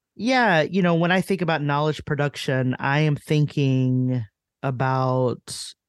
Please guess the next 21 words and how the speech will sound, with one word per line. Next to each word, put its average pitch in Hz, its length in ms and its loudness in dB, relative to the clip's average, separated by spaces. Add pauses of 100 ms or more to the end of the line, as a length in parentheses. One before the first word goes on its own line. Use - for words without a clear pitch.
(380)
in 131 160 0
philosophical 147 680 0
categories, 120 760 0
epistemology. 110 1000 -4 (920)
Epistemology 156 640 2
is 139 100 0
the 135 80 -2
study 131 360 0
of 123 120 -2
knowledge 120 560 -2
or 120 140 -2
knowing. 110 640 -2 (1120)
And 160 180 4
when 165 100 4
I'm 226 200 2 (220)
thinking 127 960 0 (120)
and 139 220 -2
practicing 131 1040 0
decolonizing 131 840 0
knowledge 127 420 0
production, 107 720 -4